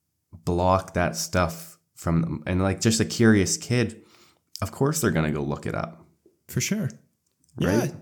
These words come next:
Speaker 2: Yeah, it, it's natural. It's, it's, it's not a bad thing. This is what we were talking about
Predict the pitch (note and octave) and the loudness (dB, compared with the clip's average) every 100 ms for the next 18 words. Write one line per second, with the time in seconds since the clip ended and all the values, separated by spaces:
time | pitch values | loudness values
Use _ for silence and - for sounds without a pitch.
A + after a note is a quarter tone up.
0 | - E3+ F3+ F3 E3+ D3+ D#3 B3 - F3 | -8 -6 -4 -2 -2 -2 -2 -2 -4 -2
1 | G#2+ B2 - D3 C#3 - D3+ - D#3+ G3+ | -2 -2 -2 -2 -2 -2 0 -2 -2 -4
2 | B2 B2 D#3+ E3 - - F3 B2+ B2+ C#3 | -4 -4 -4 -4 -4 -2 -2 -2 0 0
3 | C#3+ D3+ D3 C3+ C#3+ C#3 D3+ C3+ A#2+ A#2 | 0 0 0 0 -2 -2 2 2 2 -2
4 | A#2 | -4